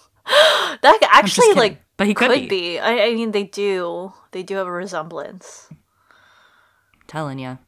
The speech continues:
Speaker 2: Put 'em on a screen and Eliana won't be able to tell 'em apart.
Speaker 1: <laughs>
Speaker 2: I'm
Speaker 1: I'm
Speaker 2: not
Speaker 1: not,
Speaker 2: wrong.
Speaker 1: <laughs> I'm not saying you're wrong.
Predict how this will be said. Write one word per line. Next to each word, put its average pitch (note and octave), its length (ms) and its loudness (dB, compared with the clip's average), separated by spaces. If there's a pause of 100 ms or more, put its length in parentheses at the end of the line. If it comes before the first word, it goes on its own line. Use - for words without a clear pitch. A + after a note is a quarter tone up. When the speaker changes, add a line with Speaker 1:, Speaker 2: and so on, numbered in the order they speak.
Speaker 2:
Put E3+ 140 -4
'em F#3 100 -2
on E3 120 -2
a D3+ 40 -8
screen D3+ 380 -6
and B2+ 300 -10 (240)
Eliana C#3+ 380 -4
won't C3+ 140 -8
be C#3 60 -6
able C3+ 100 -4
to C3 100 -8
tell C3 140 -8
'em A#2+ 80 -6
apart. A#2+ 280 -4
Speaker 1:
<laughs> - 1160 -20 (760)
Speaker 2:
I'm - 20 -12
Speaker 1:
I'm C#3+ 60 -8
Speaker 2:
not E3+ 100 -2
Speaker 1:
not, C4+ 140 2
Speaker 2:
wrong. A3 260 -6
Speaker 1:
<laughs> A3 40 -4
I'm B3 140 -4
not D4 200 -4
saying A3 220 -2
you're F#3+ 140 -6
wrong. E3+ 300 -4